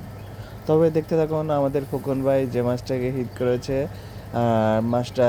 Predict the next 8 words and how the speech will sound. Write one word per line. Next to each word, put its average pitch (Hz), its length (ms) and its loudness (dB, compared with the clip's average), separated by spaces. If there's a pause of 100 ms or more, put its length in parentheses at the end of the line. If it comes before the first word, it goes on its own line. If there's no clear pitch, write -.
(960)
কতটুকু 151 440 0 (200)
ওজনে 139 300 2 (140)
হবে। 113 280 2 (600)
আর 120 160 2
আপনারা 139 320 0
সবাই 139 160 2 (100)
জানেন 120 200 2 (100)
আমাদের 120 200 0